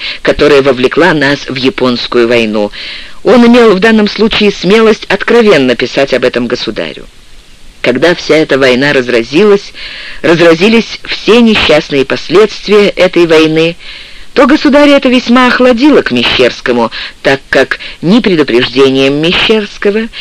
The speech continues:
ни предупреждением многих других лиц, и прежде всего моим, относительно несчастных последствий, которые будет иметь эта война, государь не придавал должного значения.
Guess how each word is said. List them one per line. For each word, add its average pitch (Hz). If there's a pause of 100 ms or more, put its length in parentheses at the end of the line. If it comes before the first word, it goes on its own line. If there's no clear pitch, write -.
(160)
ни 185
предупреждением 220
многих 220
других 196
лиц, 208
и -
прежде 127
всего 127 (200)
моим, 135 (220)
относительно 123
несчастных 120
последствий, 196
которые 196
будет 180
иметь 175
эта 165
война, 156 (280)
государь 151
не 165
придавал 135
должного 120
значения. 85